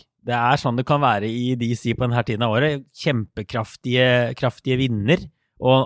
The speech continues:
og ned mot null grader. Og det er liksom så mye bra vær som det er i U S A, og som det er i D C, så legger de altså denne her innsettelsen til de,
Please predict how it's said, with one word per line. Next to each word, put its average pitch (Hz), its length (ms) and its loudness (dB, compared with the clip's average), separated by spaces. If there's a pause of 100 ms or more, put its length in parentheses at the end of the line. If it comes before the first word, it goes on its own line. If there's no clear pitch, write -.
og 131 80 2
ned 120 160 2
mot 127 180 0
null 120 220 2
grader. 135 480 2 (600)
Og 139 60 2
det 151 80 8
er 160 60 6
liksom 151 320 0
så 147 400 0
mye 135 160 2
bra 123 160 6
vær 120 340 6
som 110 160 -8
det 120 120 -2
er 113 260 4
i 120 80 0
U 117 80 2
S 117 140 -2
A, 127 260 6
og 117 100 -6
som 113 140 -6
det 123 100 -2
er 113 300 4
i 117 80 -4
D 110 180 -4
C, 127 380 -2 (320)
så 131 140 -2 (100)
legger 123 400 0
de 160 80 6
altså 120 160 4
denne 110 240 2
her 104 240 2
innsettelsen 107 640 -4
til 113 160 -6
de, 113 140 0